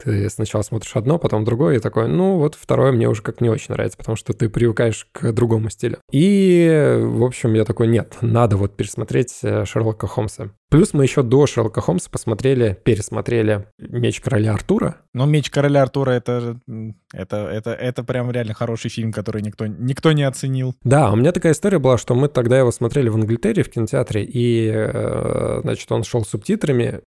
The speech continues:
Speaker 1: и на заднем ряду была какая-то свора качков, бизнесменов, которые вообще там общались и никак не реагировали на замечания, вообще себя вели по-хамски, и они на самом деле очень сильно испортили просмотр, потому что,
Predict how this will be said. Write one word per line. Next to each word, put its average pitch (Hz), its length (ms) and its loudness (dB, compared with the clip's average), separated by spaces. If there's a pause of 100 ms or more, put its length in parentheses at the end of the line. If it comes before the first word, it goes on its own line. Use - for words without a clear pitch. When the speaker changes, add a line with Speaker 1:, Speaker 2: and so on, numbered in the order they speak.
(140)
Speaker 1:
и 143 160 0
на 127 180 0
заднем 107 340 2
ряду 113 760 0
была 123 640 0 (200)
какая-то 123 420 -2
свора 127 840 2
качков, 165 560 0
бизнесменов, 120 720 0
которые 110 520 0
вообще 107 260 -4
там 107 220 -2
общались 175 540 0
и 113 360 0 (180)
никак 117 260 -2
не 120 80 0
реагировали 113 520 2
на 117 140 -2
замечания, 127 580 0 (400)
вообще 127 280 0
себя 107 480 0
вели 113 280 2
по-хамски, 247 500 0
и 139 260 0
они 143 360 2
на 190 80 2
самом 123 200 0
деле 160 180 2
очень 135 220 0
сильно 160 260 0
испортили 113 600 0
просмотр, 127 460 -2
потому 113 320 -6
что, 107 280 -4